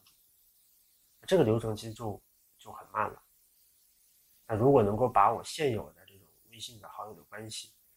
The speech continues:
包括我的微信公众号的粉丝，能够统一的快速导进来的话，这样能够快速的建立整个视频号的社交关系链。当然，这些其实都是我的一些猜测，或者说，呃，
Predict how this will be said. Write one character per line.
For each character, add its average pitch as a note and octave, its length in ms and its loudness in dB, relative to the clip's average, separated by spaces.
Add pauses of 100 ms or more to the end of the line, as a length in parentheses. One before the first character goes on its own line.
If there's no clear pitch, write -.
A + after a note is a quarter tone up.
(280)
包 A#2+ 160 2
括 B2 180 -2
我 D2+ 240 -6
的 - 60 -20 (140)
微 A2 60 -20
信 A2+ 160 -20
公 A#2+ 160 -12
众 C#3 80 -4
号 C#3+ 100 -2
的 A2 100 -6
粉 - 180 -20
丝， - 260 -16 (440)
能 G2 120 -20
够 A2+ 160 -4
统 F#2 260 -18
一 A2 120 -14
的 A#2+ 180 -10 (760)
快 D#3 180 4
速 A#2+ 100 -4
导 F#2+ 180 0
进 - 120 -14
来 G2 120 -8
的 F#2 100 -16
话， - 260 -16
这 A2+ 100 -8
样 G2 160 -2
能 F2+ 140 -18
够 F#2+ 180 -20 (460)
快 D3+ 180 0
速 G#2+ 180 -6
的 F2+ 120 -12
建 F#2 220 -14
立 F#2+ 100 -12
整 - 200 -20
个 - 120 -20
视 - 160 -10
频 B2 140 -10
号 E3 200 2
的 - 160 -10
社 - 140 -18
交 F#2 120 -20
关 - 140 -20
系 - 120 -20
链。 - 120 -20 (1800)
当 E3 120 10
然， E3 140 10
这 F#3 100 10
些 D3 160 4
其 C#3+ 140 -6
实 C#3+ 80 -12
都 D3+ 160 -4
是 D3 80 -8
我 G2+ 180 -2
的 F#2+ 120 -20
一 G2+ 120 -20
些 G#2+ 360 -18
猜 D3+ 180 -8
测， - 160 -8 (120)
或 A2 200 -14
者 G2+ 160 -16
说， G2+ 300 -14 (480)
呃， F#2+ 360 -14